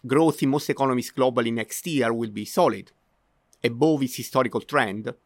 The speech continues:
and above current consensus too. The notable exception is China.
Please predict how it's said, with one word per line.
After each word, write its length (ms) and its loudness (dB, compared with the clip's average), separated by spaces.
and 140 4
above 300 2
current 240 0
consensus 500 -4
too. 160 -6
The 140 0
notable 420 4
exception 460 -2
is 120 -8
China. 340 -8